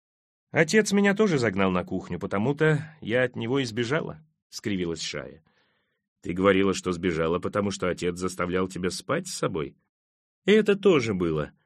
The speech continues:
Скрести горшки мне нравилось не больше, чем терпеть его на себе». Она вздернула голову. «Почему ты не можешь поселить меня в твоей башне? Половина лордов при дворе содержит наложниц».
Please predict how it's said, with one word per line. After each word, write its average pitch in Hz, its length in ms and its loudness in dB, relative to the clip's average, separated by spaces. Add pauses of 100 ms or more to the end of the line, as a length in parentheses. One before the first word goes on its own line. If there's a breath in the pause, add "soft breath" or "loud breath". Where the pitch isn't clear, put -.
(400)
Скрести 160 460 0
горшки 165 440 4
мне 170 140 4
нравилось 165 440 4
не 165 100 2
больше, 160 340 2
чем 143 200 2
терпеть 139 420 2
его 127 160 4
на 123 140 2
себе». 131 400 -4 (880)
Она 104 240 0
вздернула 90 520 2
голову. 76 440 -4 (560)
«Почему 202 320 2
ты 208 100 2
не 196 80 6
можешь 170 280 4
поселить 160 400 2
меня 143 180 4
в - 40 -12
твоей 139 220 2
башне? 87 600 -2 (420)
Половина 156 380 4
лордов 151 400 4
при 135 140 -2
дворе 127 300 4
содержит 135 540 0
наложниц». 151 640 -2